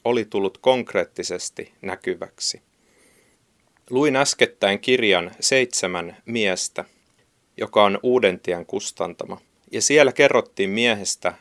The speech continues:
nimeltä Erik Liddell. Liddell eli tuhat yhdeksänsataaluvun alkupuolella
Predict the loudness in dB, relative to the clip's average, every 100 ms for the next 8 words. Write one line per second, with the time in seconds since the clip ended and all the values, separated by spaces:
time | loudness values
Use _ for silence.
0 | _ -8 -6 -4 -4 -6 -8 -10 -2 2
1 | 2 0 -6 -16 -14 -6 -4 -4 -6 -8
2 | _ _ _ _ _ -2 2 6 4 4
3 | 2 2 0 -2 -4 -4 0 2 2 0
4 | -4 -4 -4 -2 -2 -2 -4 -2 -2 -2
5 | -6 -4 -4 -4 -6 -10